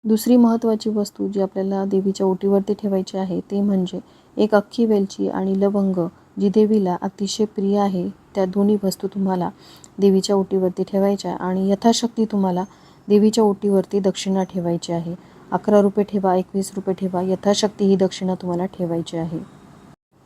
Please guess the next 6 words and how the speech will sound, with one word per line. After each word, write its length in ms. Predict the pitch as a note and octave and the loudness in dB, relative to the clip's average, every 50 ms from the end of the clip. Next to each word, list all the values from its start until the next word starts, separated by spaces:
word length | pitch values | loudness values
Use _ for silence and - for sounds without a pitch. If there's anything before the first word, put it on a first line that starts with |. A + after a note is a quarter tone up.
| _ - | _ 2
अशा 280 | G3+ G#3+ G#3+ - B3 | 2 2 4 4 2
पद्धतीने 800 | B3 B3 A#3+ G#3+ G3 F#3+ - G3+ G3 - G#3+ G3+ F#3+ F3+ F3+ F3+ | 4 4 4 2 2 2 -2 -4 -4 -2 -2 0 0 0 0 0
देवीसमोर 840 | F#3+ F#3+ G3 F#3+ F#3+ F#3+ F#3+ G#3 G#3 G#3 - G3+ F#3 F3+ F3+ F3+ F#3+ - - | 0 2 2 4 4 4 4 2 0 0 0 0 0 2 2 0 0 -2 -2
उभे 300 | - G#3 F#3+ F#3+ G3 F#3+ | -2 0 2 4 4 4
राहायचे 480 | F#3 F3+ D#3+ D#3+ E3+ E3 E3+ - - D#3+ | 4 2 0 0 -2 -2 -2 -4 -4 -6
आहे. 220 | D3 D#3+ D#3+ F3 | -6 -6 -8 -12